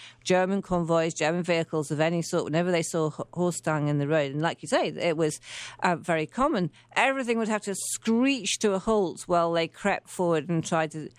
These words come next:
find out whether it was the explosive sort or the normal sort. So, um, again, you know, th-, this was a, in a, in a little way a sort of forerunner of James Bond. I mean, if you think of Q in the James Bond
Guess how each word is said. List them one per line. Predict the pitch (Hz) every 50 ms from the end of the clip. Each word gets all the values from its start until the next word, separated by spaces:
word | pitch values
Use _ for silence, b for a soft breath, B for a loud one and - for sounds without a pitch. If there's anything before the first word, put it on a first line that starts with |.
| B B B
find | - - 175 170 160 160 165 165
out | 160 160 139 -
whether | 160 170 175 175 160
it | 156
was | 127 - -
the | - 156 156
explosive | 156 - - - 190 190 190 202 226 - - 175 170 170
sort | - - - 202 190 180 175 -
or | 185 170
the | 156 165 165 151 B B B B B B B B
normal | - 196 226 254 269 240 196 165
sort. | - - 156 143 151 -
So, | 202 196 175 B B B B B
um, | - 214 214 208 - - -
again, | - - - 240 247 226 196 185 165
you | 196 190
know, | 175 160 160 165 160
th-, | 165 190 - -
this | 190 208 202 -
was | 226 202 196
a, | 175 -
in | 180 180
a, | 175 170 - - 107 110 104
in | 165
a | 165 156
little | 156 170 170 160 156
way | 156 160 156 156 156 156 156 156 143
a | 123 127
sort | - 165 156
of | 143 - -
forerunner | - 196 196 196 190 175 156 151 151 147 143
of | 143 147
James | - 175 160 160 160 160 151 - -
Bond. | - _ - 185 214 214 170 139 143 143 143
I | 139
mean, | 143 147
if | 156 147 -
you | 165
think | 156 - 165 156 -
of | 147 135 -
Q | - - - 240 247 240 202 175 156
in | 160 156 -
the | 147
James | 143 - 151 143 139 131 -
Bond | - 147 147 147 143